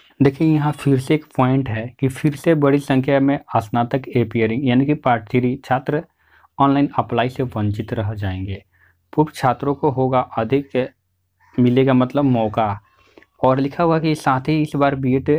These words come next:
में सीटों के खाली रहने की पूरी उम्मीद जताई जा रही है कि पच्चीस तक ऑनलाइन आवेदन का अंतिम मौका है। आपको बता दें, यहाँ से देखिए एक और पॉइंट लिखा हुआ है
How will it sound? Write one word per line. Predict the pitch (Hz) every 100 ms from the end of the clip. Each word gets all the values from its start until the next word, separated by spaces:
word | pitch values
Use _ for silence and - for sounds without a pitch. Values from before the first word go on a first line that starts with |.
| - 135
में | 131 127
सीटों | - 131 127 147
के | 151
खाली | 139 - 117 127 139 _ -
रहने | 123 120 127
की | 127 131
पूरी | - 113 110
उम्मीद | 110 123 - _ _ _ _ -
जताई | 120 107 120 131
जा | 135 135
रही | 135 117
है | 123
कि | 131 131
पच्चीस | - 131 170 170
तक | - 175
ऑनलाइन | 143 139 143 143 -
आवेदन | 123 120 123 135 151 _ _ _ _ _ -
का | 123 -
अंतिम | 127 120 151 151
मौका | 123 117 107 139
है। | 143 135 139 -
आपको | - 131
बता | 127 107 113 113
दें, | 110 110 _ _ 135
यहाँ | 127
से | 127
देखिए | 139 135 139
एक | 135
और | 123 135 - _ -
पॉइंट | 127 127 131
लिखा | 113 117
हुआ | 110 107
है | 139